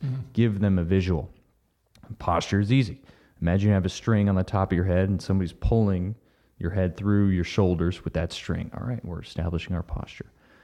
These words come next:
Speaker 2: Those are examples that we taught within the course. And since we've left the course and we've been positioned to challenge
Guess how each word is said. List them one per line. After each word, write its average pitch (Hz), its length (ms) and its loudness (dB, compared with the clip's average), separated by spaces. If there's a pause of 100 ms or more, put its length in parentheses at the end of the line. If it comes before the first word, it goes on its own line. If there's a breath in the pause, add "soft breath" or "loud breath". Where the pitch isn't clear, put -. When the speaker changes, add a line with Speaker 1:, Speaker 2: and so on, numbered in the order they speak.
(300 soft breath)
Speaker 2:
Those 139 220 -2
are 143 80 2
examples 120 440 0
that 113 80 2
we 107 140 2
taught 104 480 0
within 98 360 2
the 85 60 0
course. 95 540 -4 (500 loud breath)
And 98 100 -4
since 139 280 -2
we've 113 400 0
left 113 320 2
the - 60 -12
course 120 460 0
and 98 120 2
we've 98 360 2 (1000 soft breath)
been 113 360 2 (1040)
positioned 131 600 0
to 98 280 2
challenge 110 840 0